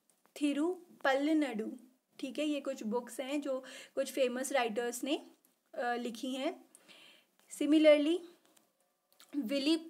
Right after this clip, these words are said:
पुथरर wrote महाभारत and अधिवीर राम पांड्या wrote नैदिधाम। श्री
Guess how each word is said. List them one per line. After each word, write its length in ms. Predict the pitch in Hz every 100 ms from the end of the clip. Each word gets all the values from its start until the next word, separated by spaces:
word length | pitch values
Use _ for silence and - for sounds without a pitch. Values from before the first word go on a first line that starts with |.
| - _ _ _
पुथरर 600 | 285 254 285 269 269 359 - - - - 262
wrote 400 | 277 262 269 - -
महाभारत 760 | 254 254 262 269 269 254 311 - - - _ -
and 260 | 254 247 254 254 - - -
अधिवीर 580 | 262 226 294 294 302 269
राम 300 | 269 285 302
पांड्या 500 | 277 254 247 277 269
wrote 460 | 254 277 285 - - _ _ - - _
नैदिधाम। 920 | 247 254 254 247 269 277 285 262 269 359 - - _ _ - - - - _ _ _
श्री 540 | - - 302 339 349